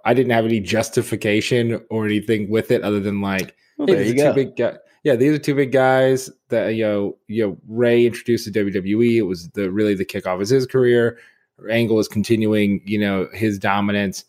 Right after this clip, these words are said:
Speaker 1: but, like, significance, wrestling lore, all of that. I mean, it did kick off the best pay-per-view. It's like we're,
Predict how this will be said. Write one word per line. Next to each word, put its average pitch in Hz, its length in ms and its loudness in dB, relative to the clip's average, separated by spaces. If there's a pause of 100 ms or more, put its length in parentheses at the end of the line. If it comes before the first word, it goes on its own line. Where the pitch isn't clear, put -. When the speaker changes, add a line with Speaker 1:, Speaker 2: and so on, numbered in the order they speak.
(260)
Speaker 1:
but, 85 120 -6
like, 98 340 0 (340)
significance, 107 920 0
wrestling 107 500 0
lore, 101 380 2
all 95 240 2
of 95 60 0
that. 92 180 0
I 113 60 4
mean, 113 160 0
it 110 180 0
did 117 220 0
kick - 180 -6
off 107 300 2 (240)
the 110 120 0
best 107 280 0 (460)
pay-per-view. 110 480 0
It's - 140 -4
like 104 220 0
we're, 107 420 2